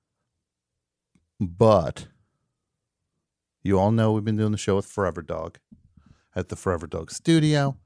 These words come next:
They've been an amazing, uh, uh, uh, an amazing podcast network that I've been doing Double Threat with for the last couple years. Put me on the camera for this. Put me on camera.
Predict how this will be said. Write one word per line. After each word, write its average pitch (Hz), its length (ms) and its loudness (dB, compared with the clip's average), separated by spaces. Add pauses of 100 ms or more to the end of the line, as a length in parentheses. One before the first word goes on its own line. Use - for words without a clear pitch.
(540)
They've 101 200 0
been 95 140 -2
an 90 120 -2
amazing, 92 720 -2
uh, 69 320 -10 (120)
uh, 80 320 -8
uh, - 180 -12 (140)
an 107 120 -6
amazing 120 640 2
podcast 104 580 -4
network 98 460 -10 (1040)
that 95 140 0
I've 92 180 0
been 87 320 0
doing 92 340 -4
Double 85 300 -8
Threat 151 440 0
with 151 260 2
for 147 160 -4
the 135 120 2
last 135 300 2
couple 123 320 0
years. 110 560 -2 (420)
Put 294 180 4
me 311 100 6
on 285 180 6
the 247 80 4
camera 175 460 4
for 127 140 0
this. 98 480 -8 (720)
Put 302 120 4
me 285 60 4
on 226 200 4
camera. 131 500 -2